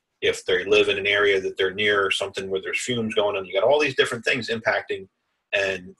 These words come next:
kinda makes it like ground zero for crime. And is that the reason why those particular areas of our inner cities are so infested with crime? Because all those things came together in one place? So we're gonna look at some of those things and think about it. And during the,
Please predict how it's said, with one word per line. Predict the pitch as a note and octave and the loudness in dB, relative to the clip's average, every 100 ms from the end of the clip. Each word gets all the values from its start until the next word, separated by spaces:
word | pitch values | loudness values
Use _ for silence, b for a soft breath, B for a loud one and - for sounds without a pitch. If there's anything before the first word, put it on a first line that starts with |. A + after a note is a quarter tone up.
| - | -6
kinda | C3+ C3 | -4 0
makes | A2+ A2+ - | 0 0 -2
it | F#2+ | -4
like | F#2+ | -4
ground | G2 G#2 F2+ | -4 -4 -2
zero | G#2+ G2 | 0 2
for | - - | 0 -8
crime. | - G#2+ F#2 - - | -4 -4 -4 -8 -20
And | - | -20
is | - - | -8 -2
that | D#3 - | -2 0
the | |
reason | A2+ A#2 A2+ G#2+ | -2 -4 -2 2
why | G#2+ A2 G2 | 2 2 0
those | G#2 G#2+ | -2 -4
particular | - - - G#2+ | -6 -10 -2 0
areas | G2 G#2 A2+ A2 | 2 2 0 0
of | G#2 G2+ | 0 0
our | G2+ | -2
inner | G#2 G2+ | -4 -4
cities | - G#2 A2+ - - _ _ _ _ _ - | -4 -4 -6 -10 -14 _ _ _ _ _ -4
are | G2 | 0
so | - G#2+ | 2 4
infested | G#2+ - - - A2+ | 2 2 0 -2 -6
with | A#2 | -4
crime? | - A#2 A#2+ | 2 2 0
Because | F#2+ - F#2 | -2 0 2
all | F2 F#2+ G#2 | 4 4 6
those | A2 G#2+ - | 6 2 0
things | A2+ G#2+ | -2 -4
came | - G#2+ | -6 -8
together | G#2+ G#2 F#3 G3+ | -2 0 2 -2
in | F#3+ | -4
one | G3 | -8
place? | - G#3 - - - _ _ _ _ _ _ _ _ | -4 -4 -4 -6 -10 _ _ _ _ _ _ _ _
So | - G2+ G2+ G2+ _ _ | 0 2 2 0 _ _
we're | - A2 | -4 -4
gonna | - - _ - _ | -4 -14 _ -20 _
look | C#3+ E3 | 2 4
at | - | 4
some | G#2 | 4
of | F#2 | 4
those | F#2 | 2
things | - A2 A2 | 0 -4 -4
and | G#2 | -2
think | - | 0
about | - - - | 2 2 0
it. | - | -2
And | - | 4
during | C3+ | 4
the, | A#2+ G2 | 4 0